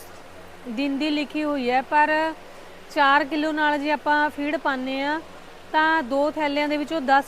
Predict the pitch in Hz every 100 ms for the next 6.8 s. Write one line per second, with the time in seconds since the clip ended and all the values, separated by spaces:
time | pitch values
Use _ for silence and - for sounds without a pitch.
0 | - 294 302 302 320 269 269 262 262 247
1 | 208 214 254 311 302 320 311 311 262 269
2 | 285 311 311 269 269 285 277 269 262 277
3 | 269 262 254 262 254 269 269 - - -
4 | - 311 330 294 277 285 311 294 311 311
5 | 339 277 233 214 220 220 226 - - -
6 | - 269 302 349 320 311 311